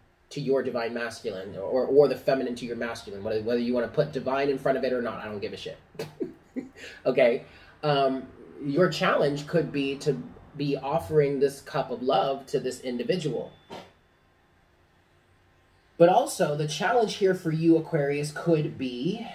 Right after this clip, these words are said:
and this is a little strange, this doesn't feel like it fully fits, but maybe it's a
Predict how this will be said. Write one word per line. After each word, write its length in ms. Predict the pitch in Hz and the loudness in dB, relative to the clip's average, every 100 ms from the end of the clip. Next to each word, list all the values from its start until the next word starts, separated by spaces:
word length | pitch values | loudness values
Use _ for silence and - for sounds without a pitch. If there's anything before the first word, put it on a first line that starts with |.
| - - - _ _ | -16 -20 -20 _ _
and 160 | - 165 | -4 -2
this 140 | 202 | -2
is 100 | 262 | -4
a 60 | 262 | -8
little 200 | 254 240 | -6 -6
strange, 640 | - - 196 151 127 - - _ - _ | -8 -4 0 0 0 -8 -16 _ -20 _
this 160 | 170 165 | 0 6
doesn't 300 | 226 254 - | 6 6 -2
feel 200 | 208 202 | -2 2
like 180 | 175 | 2
it 160 | 160 156 - | 0 -4 -12
fully 480 | - - 170 165 196 | -20 -4 2 4 2
fits, 440 | - - 156 - | -2 0 0 0
but 200 | - 160 | -6 -6
maybe 380 | 139 151 170 180 | -2 -2 0 0
it's 180 | 165 - | -2 0
a 600 | 135 131 123 - - - | 0 0 -2 -2 -4 -8